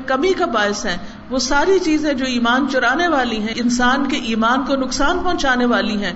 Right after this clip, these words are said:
ان سب چیزوں سے بچنا بے حد ضروری ہے۔ جہاں تک اللہ اور اس کے رسول صلی اللہ علیہ وسلم کا تعلق ہے،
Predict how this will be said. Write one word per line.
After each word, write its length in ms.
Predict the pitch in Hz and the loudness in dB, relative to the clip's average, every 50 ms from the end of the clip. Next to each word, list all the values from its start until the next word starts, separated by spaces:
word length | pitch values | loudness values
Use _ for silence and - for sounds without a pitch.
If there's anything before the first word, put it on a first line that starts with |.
| - - - - - - | -8 -12 -12 -12 -10 -6
ان 140 | - 339 370 | -4 -2 -2
سب 220 | 359 - - 453 330 - | 0 2 2 2 2 2
چیزوں 340 | - 339 370 359 381 403 381 | 2 2 2 2 2 0 0
سے 140 | 339 349 | 0 0
بچنا 400 | - - 254 247 - 320 330 330 | 0 0 0 0 -2 -2 -2 0
بے 140 | 302 247 247 | 0 0 0
حد 180 | 247 254 262 - | 0 0 0 -2
ضروری 480 | - 214 208 190 190 185 190 185 196 | -2 -2 0 0 -2 -2 -2 -4 -4
ہے۔ 100 | 180 - - - - - - - - - - - - - - - - - - - - - - - - - - - | -4 -4 -4 -6 -8 -10 -14 -14 -16 -16 -16 -16 -16 -18 -18 -18 -18 -18 -18 -18 -18 -16 -16 -16 -16 -16 -8 -4
جہاں 280 | - 349 359 415 403 403 | -4 -2 0 0 0 0
تک 260 | - 403 381 - - - - - | 0 -2 -2 -4 -6 -12 -10 -6
اللہ 420 | - 226 240 247 254 277 320 339 330 320 - - - - - - | -4 -2 0 0 0 2 2 2 0 -2 -2 -4 -4 -4 -4 -4
اور 240 | - 226 240 240 | -2 0 0 0
اس 220 | 240 240 262 - - | 0 -2 -4 -6 -4
کے 140 | 262 247 233 | -4 -2 -2
رسول 340 | 214 208 - 269 269 262 | -2 -2 -2 -2 -2 -2
صلی 220 | - - 247 226 220 | -2 -2 -2 -2 -2
اللہ 340 | 214 208 214 226 233 262 226 | 0 0 0 0 0 0 -2
علیہ 140 | 220 214 | -2 -2
وسلم 480 | 208 208 208 - 208 196 208 226 247 240 | -4 -4 -4 -4 -2 -2 -2 -2 -2 -2
کا 100 | 240 220 | -2 -4
تعلق 480 | 226 - 196 190 190 196 202 202 - 208 | -2 -2 -2 -2 -2 -2 -4 -6 -6 -8
ہے، 80 | 185 | -12